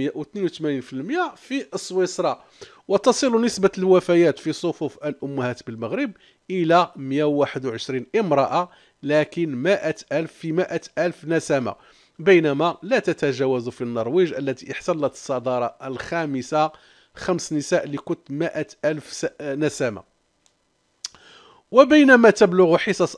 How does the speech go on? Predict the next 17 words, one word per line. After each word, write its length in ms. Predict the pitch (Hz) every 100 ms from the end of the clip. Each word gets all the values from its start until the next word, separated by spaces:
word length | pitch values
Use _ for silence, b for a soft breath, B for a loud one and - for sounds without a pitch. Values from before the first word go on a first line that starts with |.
| 160
المرأة 560 | 147 151 147 139 131
في 360 | - - 143 147
المقاعد 560 | 139 131 - 143 131
البرلمانية 640 | 120 127 123 131 127 123 123
في 120 | -
المغرب 520 | 131 143 160 160 123
إلى 280 | 139 127 120
ثمنطاش 520 | - 120 120 131 113 -
في 80 |
المية 240 | 120 113 113
فقط، 500 | - 160 - 294 _ b b b
فإنها 560 | _ 349 220 185 170 147
تصل 380 | - 147 147 131
في 120 | -
النرويج 600 | 120 113 113 185 208 139 -
إلى 380 | 143 143 160 160
واحد 460 | 156 151 143 165